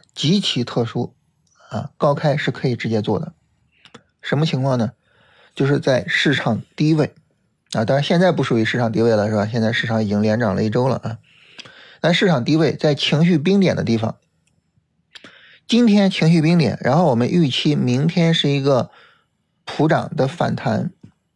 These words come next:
那好，如果说第二天哪个板块高开啊，这个股高开，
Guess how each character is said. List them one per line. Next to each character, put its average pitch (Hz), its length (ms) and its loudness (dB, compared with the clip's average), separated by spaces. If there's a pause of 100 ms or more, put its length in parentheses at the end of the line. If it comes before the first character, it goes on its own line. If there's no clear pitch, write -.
(220)
那 135 120 0
好， 127 280 -4 (520)
如 139 240 2
果 139 200 2
说 131 260 -2
第 151 200 -2
二 127 140 4
天 117 340 -4 (120)
哪 107 200 -4
个 131 100 -2
板 110 180 0
块 113 240 -4 (100)
高 135 160 0
开 139 300 -2 (480)
啊， - 160 -4
这 123 140 -2
个 143 220 0
股 117 200 -2
高 143 200 0
开， 147 300 -2